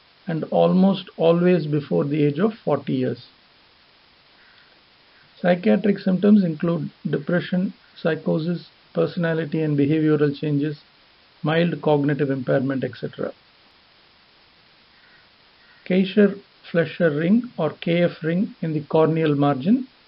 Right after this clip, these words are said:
is highly suggestive of Wilson's disease.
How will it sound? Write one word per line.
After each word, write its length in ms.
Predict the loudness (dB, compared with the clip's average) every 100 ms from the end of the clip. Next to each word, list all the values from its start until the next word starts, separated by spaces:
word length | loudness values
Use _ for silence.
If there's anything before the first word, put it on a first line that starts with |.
| -8
is 160 | -8
highly 380 | -6 -4 -2 -2
suggestive 640 | -4 -4 -4 -6 -2 -2 -2 _ 0
of 180 | 0 0 _ _ _ -6
Wilson's 360 | -6 -4 -6
disease. 440 | -6 -4 -6 -6